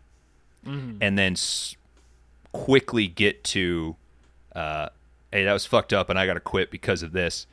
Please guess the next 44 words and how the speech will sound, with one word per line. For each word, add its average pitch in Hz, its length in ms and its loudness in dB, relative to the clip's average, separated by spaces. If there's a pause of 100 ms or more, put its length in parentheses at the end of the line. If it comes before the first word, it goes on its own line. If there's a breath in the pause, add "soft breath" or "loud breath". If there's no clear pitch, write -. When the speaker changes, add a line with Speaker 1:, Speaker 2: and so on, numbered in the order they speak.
(240 soft breath)
Speaker 2:
Like, 80 200 -10
all 113 240 8
of 92 60 -2
that 95 220 2
happened 85 400 -4
before, 76 540 -6 (300 soft breath)
and 85 560 -4 (340)
not, 95 400 -2 (120)
Speaker 1:
Yeah. 101 60 2
Speaker 2:
I - 20 4
didn't 113 220 2
wanna 104 180 2
fill 107 400 2
it - 180 0
with - 240 -10
too - 200 -6
mu-, 92 180 -6
like, 85 340 -12
uh, 78 320 -6 (960)
too - 160 -2
much 117 220 2
emotional 95 480 0
stuff - 360 -6
up 80 220 -10
top 80 480 -6 (320 soft breath)
as - 140 -10
far 92 160 2
as, 82 80 0
Speaker 1:
Yeah. 82 60 -4
Speaker 2:
like, 82 100 -8
his 87 180 -2
breakup 80 540 -4
with 76 140 -8
her. 67 280 -8 (260 soft breath)
I 92 80 -2
wanted 104 300 4
the 90 80 -2
shock 90 380 0
to - 80 -8
sort 90 240 -2
of - 100 -10
come 85 280 -6
with, 78 380 -10 (300 soft breath)
like, 80 220 -10